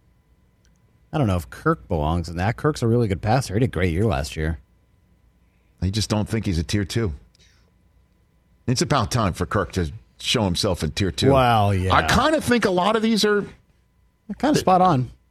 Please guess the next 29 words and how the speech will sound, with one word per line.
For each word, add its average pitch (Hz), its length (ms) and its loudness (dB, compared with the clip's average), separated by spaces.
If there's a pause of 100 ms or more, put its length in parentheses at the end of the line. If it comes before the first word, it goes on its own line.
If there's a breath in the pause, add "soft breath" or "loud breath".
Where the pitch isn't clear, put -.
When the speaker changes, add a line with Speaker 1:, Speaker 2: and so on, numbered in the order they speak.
Speaker 1:
Yeah. 160 160 0 (640)
Speaker 2:
I 139 100 0
haven't 240 260 0
really 202 260 2
had 180 180 2
a 139 80 2
big 156 640 -2
issue 131 380 2
with, 110 320 -2
uh, 139 260 2
ones 123 360 0 (100)
other 156 240 0
than 151 140 2
the 127 80 2
fact 127 320 0
that 104 100 0
Stafford, 127 480 0
I 107 80 2
think, 107 240 -2
proved 113 240 -2
himself 98 380 -2
to 87 80 -4
be 90 120 0
a 82 40 0
tier 92 220 -4
one 78 200 -2
guy 71 200 -4
last 60 320 -6
year. 55 140 -10